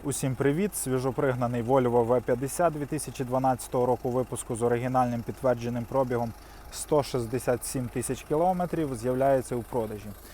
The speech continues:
Це є один і шість літровий дизельний двигун, вісімдесят чотири кіловати, шестиступка механіка. По кузову машина ціленька, без Д Т П,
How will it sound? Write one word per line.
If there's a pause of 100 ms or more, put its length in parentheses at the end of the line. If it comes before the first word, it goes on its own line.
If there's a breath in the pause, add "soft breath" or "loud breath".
(160 loud breath)
Це
є
один
і
шість
літровий
дизельний
двигун,
вісімдесят
чотири
кіловати,
шестиступка
механіка. (720 loud breath)
По
кузову (220)
машина (100)
ціленька,
без
Д
Т
П,